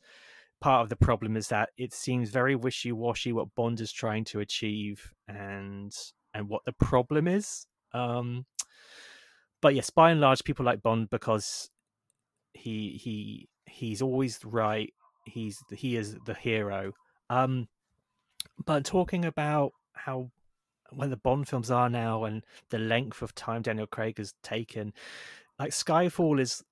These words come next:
the most successful Bond film ever. It crossed the billion dollar mark, but the f-, Bond films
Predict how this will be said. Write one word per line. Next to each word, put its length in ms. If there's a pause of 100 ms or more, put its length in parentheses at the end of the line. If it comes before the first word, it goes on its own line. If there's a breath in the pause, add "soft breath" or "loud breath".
the 220
most 800 (100)
successful 800
Bond 340
film 460
ever. 540 (800)
It 180
crossed 380
the 60
billion 340
dollar 260
mark, 460
but 180 (1000)
the 80
f-, 300
Bond 260
films 800